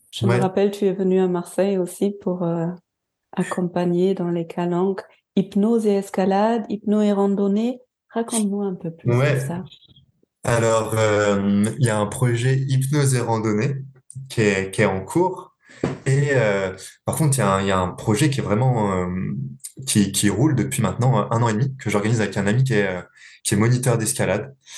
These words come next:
Speaker 2: Et en fait, là, c'est un stage, euh, intitulé Stage escalade et hypnose,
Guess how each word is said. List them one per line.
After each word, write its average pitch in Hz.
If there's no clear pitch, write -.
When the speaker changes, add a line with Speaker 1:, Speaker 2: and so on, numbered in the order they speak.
Speaker 2:
Et 110
en 101
fait, 147
là, 123
c'est -
un 92
stage, 139
euh, 101
intitulé 117
Stage 117
escalade 120
et 101
hypnose, 131